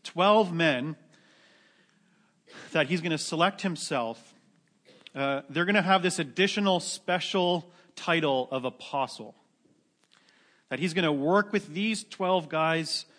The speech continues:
uniquely and spend the next really three years of his life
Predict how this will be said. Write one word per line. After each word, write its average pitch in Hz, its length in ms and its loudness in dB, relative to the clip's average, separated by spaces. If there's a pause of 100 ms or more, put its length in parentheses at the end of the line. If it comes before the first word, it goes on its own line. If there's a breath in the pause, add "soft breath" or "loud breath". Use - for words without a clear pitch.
(680 soft breath)
uniquely 170 640 0
and 123 120 -4
spend 156 460 -4
the 156 100 -4
next 175 460 -4
really 175 200 -4
three 190 380 -4
years 202 240 2
of 160 60 -8
his 147 160 -6
life 127 200 -4